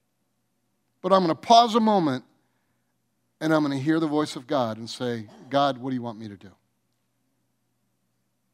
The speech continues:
Yeah. Oh, man. Oh, man.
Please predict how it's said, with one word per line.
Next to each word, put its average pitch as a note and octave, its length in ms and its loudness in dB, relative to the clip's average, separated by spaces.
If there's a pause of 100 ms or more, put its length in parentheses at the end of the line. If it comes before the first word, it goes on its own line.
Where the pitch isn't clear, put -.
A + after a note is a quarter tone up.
(1040)
Yeah. G#2+ 180 -16 (1700)
Oh, A2 160 -16
man. F#2+ 280 -18 (1400)
Oh, B2+ 220 -4
man. G#2 260 -8